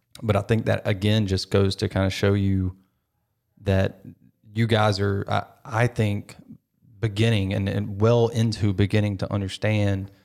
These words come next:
you know, there are some things that are very important and there are others that are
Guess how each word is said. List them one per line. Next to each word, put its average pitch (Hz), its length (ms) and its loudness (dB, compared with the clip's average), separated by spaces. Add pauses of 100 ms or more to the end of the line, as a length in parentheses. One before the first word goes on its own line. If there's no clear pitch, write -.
(480)
you 104 60 -4
know, 101 280 2 (380)
there 110 220 4
are 107 60 0
some 139 260 2
things 104 460 0
that 101 160 4
are 101 240 0 (800)
very 107 240 4
important 98 540 -2
and 104 120 -2
there 101 100 0
are 98 80 -2
others 101 300 2
that 98 140 2
are 92 200 -2